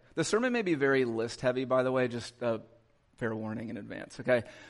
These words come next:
Um, so one way we use God's name to advance an alternative agenda. Uh, something as simple but pernicious as praying in public differently than you do when you're alone in your bedroom,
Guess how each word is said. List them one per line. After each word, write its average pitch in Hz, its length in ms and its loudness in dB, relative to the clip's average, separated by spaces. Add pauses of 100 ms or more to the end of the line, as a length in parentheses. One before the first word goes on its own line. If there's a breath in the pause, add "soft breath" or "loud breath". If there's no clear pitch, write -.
(140)
Um, 143 240 6
so 160 140 -2
one 180 180 4
way 190 100 8
we 175 100 8
use 156 120 2
God's 143 200 6
name 139 120 0
to 147 100 -2
advance 127 260 -2
an 135 60 -2
alternative 123 360 -2
agenda. 117 480 0
Uh, 143 120 6
something 214 540 -2
as 156 320 2
simple 139 500 0
but 131 220 0
pernicious 123 640 -4
as 120 540 2 (640 soft breath)
praying 170 360 0
in 185 160 -2
public 143 540 0 (240)
differently 139 600 -2
than 131 220 -4
you 123 140 -2
do 117 520 -2 (360)
when 120 180 -4
you're 120 180 -2
alone 117 360 -4
in 113 80 -8
your 110 100 -8
bedroom, 95 540 -8